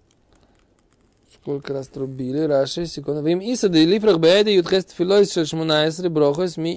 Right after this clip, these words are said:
ика бешева тайниус». И если так, нужно было задать вопрос другой. Восемнадцать молитв и молитва восемнадцати благословений разве есть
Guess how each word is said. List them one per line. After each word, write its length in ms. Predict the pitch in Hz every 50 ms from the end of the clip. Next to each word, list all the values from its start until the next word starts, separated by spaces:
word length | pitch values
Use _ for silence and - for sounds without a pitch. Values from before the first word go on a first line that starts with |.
| - 208
ика 200 | 208 180 180 175
бешева 380 | 156 - - - - 170 170 170
тайниус». 680 | 165 - 156 160 160 170 170 156 - - - - - _ _ _ _ _ _ _ _ _ _ _ _ _ _ _ _ _ _ _ _ _ _ -
И 120 | 135 135
если 340 | 147 175 196 202 196 196 180
так, 580 | 170 - 220 240 254 220 190 185 202 196 - _ _ _ _ _ _ _ _ _ _ _ _ _ -
нужно 160 | 165 165 175
было 100 | 180 175
задать 220 | 170 180 180 180
вопрос 280 | 190 190 208 214 208 196
другой. 400 | 202 214 214 208 262 269 240 175
Восемнадцать 680 | 151 143 - - 156 175 196 208 - 180 160 147 - - - _ _ _ _ _ _ _ _ _ _ _ _ _
молитв 500 | 147 147 147 147 156 180 208 190 - - - _ _ _ _ _ _ _ _ _ _ _ _ _ _ _ _ _ _ _ _ _ _ _ _ _ _ -
и 80 | 147
молитва 380 | 147 143 143 147 175 196 180 165
восемнадцати 440 | 151 143 139 156 160 175 170 - 170
благословений 480 | 151 147 143 139 151 165 190 185 165
разве 320 | 143 156 170 165 147 147 139
есть 440 | 147 170 180 180 160 - - -